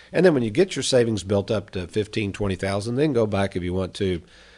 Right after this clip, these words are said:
to some other strategies we can talk about. But you've got to get that savings up there. And here's why. This fella said, "When I retire, Tony, I want those," it was credit cards and a cu-, home loan that was a, a car loan, excuse me,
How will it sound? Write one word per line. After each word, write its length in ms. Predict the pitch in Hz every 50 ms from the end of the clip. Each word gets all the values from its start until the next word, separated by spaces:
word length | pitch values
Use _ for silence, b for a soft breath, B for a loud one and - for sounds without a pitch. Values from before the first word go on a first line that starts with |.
| b b -
to 100 | - 110
some 160 | - - 104
other 200 | 104 98 92 87
strategies 560 | - - 113 110 107 101 92 85 87 82 78
we 80 | 87 87
can 160 | - 85 80
talk 260 | - - 92 90 -
about. 220 | 87 85 85 80 -
But 140 | - - 120
you've 160 | 107 98 -
got 260 | 147 151 143 117 -
to 80 | - 110
get 180 | 113 104 -
that 160 | 104 82 -
savings 440 | - - 147 160 165 135 107 95 87
up 160 | 82 78 -
there. 240 | - 76 62 - - b b b b b b
And 120 | - 127 131
here's 200 | 127 123 104 110
why. 360 | 117 143 147 113 67 - - - _ _ _ b b b b b b b b -
This 160 | 113 131 -
fella 300 | - 131 123 123 123 117
said, 260 | - 120 120 120 107
"When 120 | 104 101
I 80 | 107 117
retire, 400 | 127 135 123 - 156 156 165 160
Tony, 420 | 156 - 120 110 107 107 107 110 -
I 100 | - 101
want 300 | 98 101 107 120 120 -
those," 280 | - 120 123 123 - - - - -
it 140 | - 107 95
was 120 | 85 - -
credit 360 | - - - 156 160 160 -
cards 460 | - 160 151 147 147 147 147 135 -
and 140 | - 117 104
a 80 | 92
cu-, 320 | 90 - - 127 - - -
home 220 | - 143 151 127 104
loan 240 | 95 92 92 92
that 100 | 92 90
was 120 | - 98 -
a, 180 | 82 - - -
a 200 | 120 101 87 87
car 260 | - - 135 147 131
loan, 160 | 95 90 92 90
excuse 400 | - - - - 123 120 98 87
me, 180 | 80 76 85